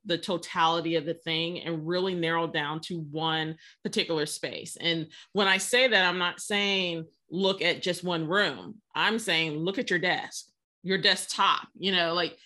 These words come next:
if, if right now, if I, if I really focus on the desk that's in front of me, I have the desktop, I have a two dre-, desk drawers, I have a desk shelf. So really looking at that as four separate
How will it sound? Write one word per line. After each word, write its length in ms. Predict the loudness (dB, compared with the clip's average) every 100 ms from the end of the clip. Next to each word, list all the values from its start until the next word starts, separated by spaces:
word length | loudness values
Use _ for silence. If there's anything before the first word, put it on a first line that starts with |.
| -16 0
if, 140 | 0
if 280 | 2 0 2
right 240 | 2 2 4
now, 240 | 4 4
if 140 | 4
I, 260 | 2 2 0 -6
if 180 | -2
I 100 | 2
really 520 | 2 2 2 4 2 0
focus 480 | -2 -4 -2 -4
on 160 | -2 0
the 80 | -2
desk 320 | 0 0 0
that's 200 | -6 -8
in 100 | -10
front 260 | -2 0 0
of 60 |
me, 200 | 0 0
I 140 | 0 0
have 220 | 0 -4
the 60 |
desktop, 640 | -4 -4 -4 0 4 4 2 -4
I 80 | -8
have 360 | -4 -2 -2 -4
a 220 | -8 -10 -12 _ -4
two 220 | -2 0
dre-, 280 | 0 0 -2
desk 300 | -4 -2 -2
drawers, 440 | 0 2 2 0 -2
I 60 | -4
have 180 | -4 -4
a 40 |
desk 240 | -4 -2
shelf. 400 | -2 -2 -4 -10 -16 -20 -20 -20
So 200 | 0 2
really 340 | 4 4 4 2
looking 340 | 2 0 0
at 160 | 0 2
that 300 | 2 4 2
as 240 | -2 -2 -4
four 340 | -2 0 0
separate 440 | 0 -2 -2 -6